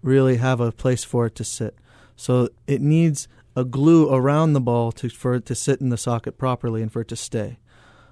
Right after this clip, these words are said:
Uh, that glue around it, or the cartilage, is called a labrum, and that can be damaged as the more and more shoulders come out of, uh, the, the joint, the more they dislocate or they sublux,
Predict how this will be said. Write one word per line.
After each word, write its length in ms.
Uh, 240
that 260
glue 280
around 360
it, 160
or 100
the 100
cartilage, 400
is 60
called 220
a 40
labrum, 500
and 180
that 160
can 180
be 100
damaged 540
as 260
the 180
more 260
and 100
more 260
shoulders 420
come 200
out 120
of, 240
uh, 320
the, 180
the 220
joint, 440
the 180
more 180
they 100
dislocate 680
or 100
they 180
sublux, 680